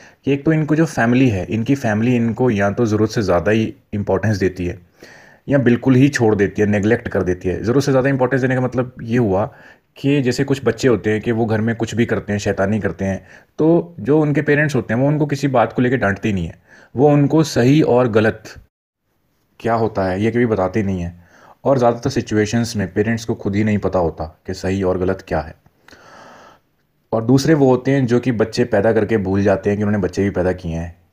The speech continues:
कहने का मतलब ये है कि वो अपने बच्चों के ऊपर कुछ भी अटेंशन नहीं देते हैं, उनको कुछ नहीं सिखाते हैं,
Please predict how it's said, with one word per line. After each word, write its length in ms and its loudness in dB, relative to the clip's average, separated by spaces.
कहने 180 -4
का 80 -2
मतलब 280 -2
ये 220 2
है 80 2
कि 140 -4
वो 220 2
अपने 300 -2
बच्चों 320 -4
के 160 -2
ऊपर 280 0
कुछ 440 -6
भी 420 -2
अटेंशन 380 -2
नहीं 160 0
देते 300 0
हैं, 60 0
उनको 260 -4
कुछ 240 -8
नहीं 140 0
सिखाते 380 -4
हैं, 320 -6